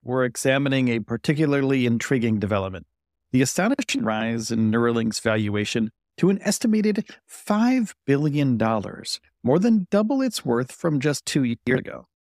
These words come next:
And despite being years away from commercialization,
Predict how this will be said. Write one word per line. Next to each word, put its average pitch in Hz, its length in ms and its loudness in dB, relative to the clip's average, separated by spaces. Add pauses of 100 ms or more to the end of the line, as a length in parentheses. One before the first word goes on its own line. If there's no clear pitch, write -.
(240)
And 127 160 0
despite 233 480 -2 (100)
being 180 300 2
years 139 420 0
away 123 300 2
from 113 220 -4
commercialization, 107 1040 -2